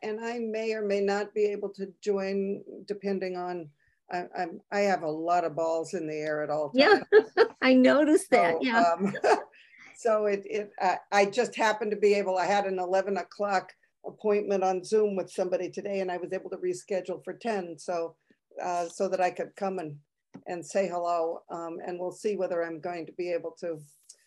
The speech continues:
Speaker 2: Yeah, no,
Speaker 1: You
Speaker 2: uh,
Speaker 1: know,
Speaker 2: uh,
Speaker 1: keep, uh,
Speaker 2: understood.
Speaker 1: keep it up, but
Speaker 2: Understood.
Speaker 1: I'll, I'll think about it. Um,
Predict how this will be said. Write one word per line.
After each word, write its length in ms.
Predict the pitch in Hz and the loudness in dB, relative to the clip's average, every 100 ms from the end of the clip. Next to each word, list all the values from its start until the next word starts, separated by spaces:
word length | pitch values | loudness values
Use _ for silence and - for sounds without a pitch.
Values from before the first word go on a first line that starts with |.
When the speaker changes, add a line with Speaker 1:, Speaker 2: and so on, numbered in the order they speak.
| - | -2
Speaker 2:
Yeah, 160 | 277 - - _ | -2 -2 -14 _
no, 180 | - - - | -8 -6 -8
Speaker 1:
You 60 | |
Speaker 2:
uh, 100 | - | -8
Speaker 1:
know, 200 | 240 151 254 | -6 -6 -4
Speaker 2:
uh, 60 | 240 - 226 220 214 _ - | -6 -4 -8 -8 -12 _ -6
Speaker 1:
keep, 280 | 262 254 - 233 | -4 -4 -2 2
uh, 140 | 220 214 | 4 4
Speaker 2:
understood. 800 | 247 247 240 - 240 196 180 175 - | 4 4 4 2 2 2 0 -4 0
Speaker 1:
keep 180 | 226 | 4
it 60 | 226 | 6
up, 60 | 240 - | 6 4
but 80 | 233 | 4
Speaker 2:
Understood. 0 | |
Speaker 1:
I'll, 240 | 240 247 - 247 | 6 6 2 4
I'll 200 | 262 262 | 4 4
think 280 | 294 302 - | 2 4 0
about 440 | 262 214 190 185 | 0 2 4 4
it. 200 | 180 180 - - | 2 0 -4 -8
Um, 500 | 208 196 196 196 151 | -4 -2 -2 -4 -8